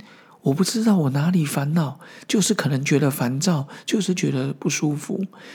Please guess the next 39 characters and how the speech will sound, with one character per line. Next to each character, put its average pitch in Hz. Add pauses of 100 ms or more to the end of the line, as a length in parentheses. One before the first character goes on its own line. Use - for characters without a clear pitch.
(100)
所 143
以 151 (240)
请 -
师 185
父 175
帮 151
我 107
安 110
心。” - (1000)
初 143
祖 110
达 87
摩 95
就 107
说 -
了 - (180)
：“我 110 (120)
与 113
汝 123 (180)
安 117
心 120
静， - (800)
我 123
已 165
经 123
把 107
你 113
的 -
心 - (160)
安 156
好 -
了。” - (1500)
这 -
句 139
话 123
什 -
么 -
意 107
思？ -